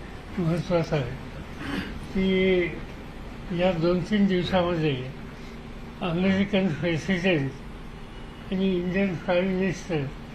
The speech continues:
यांचा एक सविस्तर डायलॉग झाल्याच्या संबंधीचं वृत्त आहे. ज्या वेळेला आपल्या सिनियर मंत्र्यांच्या समोर या देशामध्ये ह्युमन राईट्सचं उल्लंघन एवढ्या मोठ्या प्रमाणात होतं,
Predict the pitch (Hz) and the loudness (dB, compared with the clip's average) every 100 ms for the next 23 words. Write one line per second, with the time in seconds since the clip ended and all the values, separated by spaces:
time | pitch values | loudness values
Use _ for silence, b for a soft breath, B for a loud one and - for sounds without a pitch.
0 | - - - - - - 185 165 170 202 | -12 -12 -12 -12 -12 -8 -2 0 0 2
1 | 196 - - 180 196 190 - 214 190 180 | 2 2 0 2 4 2 2 2 4 4
2 | 180 190 190 170 165 170 180 175 185 - | 4 4 2 4 2 4 2 0 -2 0
3 | 175 170 170 170 135 175 156 160 139 - | 0 0 0 0 0 0 2 0 0 -4
4 | 113 - - - - - 156 - - - | -6 -8 -12 -12 -12 -10 -10 -10 -12 -14
5 | - 165 156 170 208 208 202 196 190 170 | -8 -4 2 6 6 6 4 4 2 2
6 | 135 143 - - - - - - - - | 0 -4 -10 -14 -14 -14 -14 -14 -14 -8
7 | 185 151 - 202 202 - - 185 190 214 | -6 -4 2 4 4 2 -2 0 4 4
8 | 214 202 185 165 160 196 190 202 196 - | 4 4 2 0 0 0 2 0 0 0
9 | - 170 180 160 135 - - - - - | 0 2 2 2 0 -4 -12 -14 -14 -14
10 | - - - 175 196 180 175 156 190 190 | -14 -12 -2 2 2 4 0 2 0 2
11 | 185 196 170 131 160 170 196 190 180 - | 2 2 2 2 4 4 2 0 -6 -10
12 | - - - 175 165 185 175 - 208 180 | -12 -10 -6 0 2 2 2 0 2 4
13 | 165 175 180 190 196 175 165 170 185 175 | 4 4 4 4 4 4 4 4 2 2
14 | 170 - 190 165 - 175 175 165 151 147 | 0 0 0 2 0 0 2 4 4 2
15 | 180 | 0